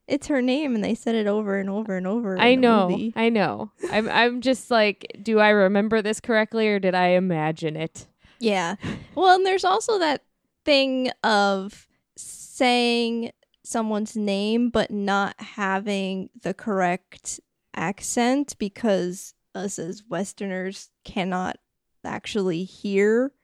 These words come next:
Speaker 1: the differences.
Speaker 2: 'Cause we're
Speaker 1: It's, yeah.
Speaker 2: stupid.
Speaker 1: We're stupid. Well, just, like, we didn't grow up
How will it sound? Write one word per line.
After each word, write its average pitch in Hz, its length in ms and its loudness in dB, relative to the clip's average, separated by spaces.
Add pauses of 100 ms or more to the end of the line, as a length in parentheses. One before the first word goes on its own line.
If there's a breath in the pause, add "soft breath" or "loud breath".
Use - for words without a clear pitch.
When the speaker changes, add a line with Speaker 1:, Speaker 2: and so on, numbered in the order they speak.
(240)
Speaker 1:
the 196 80 0
differences. 269 1160 -2 (320)
Speaker 2:
'Cause 185 280 2
we're 160 180 4
Speaker 1:
It's, - 300 -4
yeah. 175 220 -2
Speaker 2:
stupid. - 520 2 (720 loud breath)
Speaker 1:
We're 392 240 2
stupid. - 520 -4
Well, 285 460 2 (100)
just, 294 260 -6
like, 247 420 0 (120)
we 233 300 -2 (120)
didn't 247 400 0
grow 220 280 2
up 214 340 0